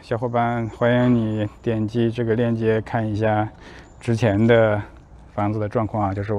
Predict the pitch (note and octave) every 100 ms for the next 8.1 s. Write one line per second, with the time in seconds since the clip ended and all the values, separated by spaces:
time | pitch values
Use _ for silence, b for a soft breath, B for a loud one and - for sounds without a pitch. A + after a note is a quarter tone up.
0 | G2+ - G#2+ G2+ - A2+ G#2 G#2+ G#2+ F2+
1 | G2 - B B B B B B C3 B2
2 | A#2+ D3+ D3+ D#3+ D3 C3+ C3 B2 B2 B
3 | B - - D3 C#3 C3+ B2+ B2+ A#2 G#2+
4 | A2+ A2+ A#2 A#2 B2 A#2 A#2 A#2 - A2+
5 | G2 G2 G#2+ - - - A2+ G#2 G#2 -
6 | B B B B C3 A#2+ A2+ G#2+ G#2+ G2+
7 | G2+ G2 G2 A2 G#2 G#2 G#2 - A2+ G2+